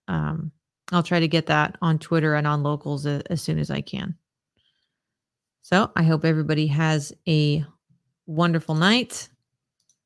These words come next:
Enjoy your weekend, everybody. Bear with me as I, I get our,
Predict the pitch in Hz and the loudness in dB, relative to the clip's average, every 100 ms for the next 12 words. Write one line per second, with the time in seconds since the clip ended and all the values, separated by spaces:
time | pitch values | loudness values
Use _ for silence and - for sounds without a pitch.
0 | _ _ _ _ - 165 151 170 160 151 | _ _ _ _ -2 0 4 4 4 4
1 | 175 180 185 175 165 160 165 165 233 - | 2 2 2 4 2 4 4 4 2 -4
2 | _ _ _ _ _ _ _ _ _ _ | _ _ _ _ _ _ _ _ _ _
3 | _ _ _ _ _ _ _ _ 160 147 | _ _ _ _ _ _ _ _ -14 -4
4 | 165 156 156 156 156 151 156 156 151 - | -2 0 0 -2 -2 0 2 2 2 -2
5 | - 175 147 156 147 143 143 | -2 -2 2 2 2 0 -4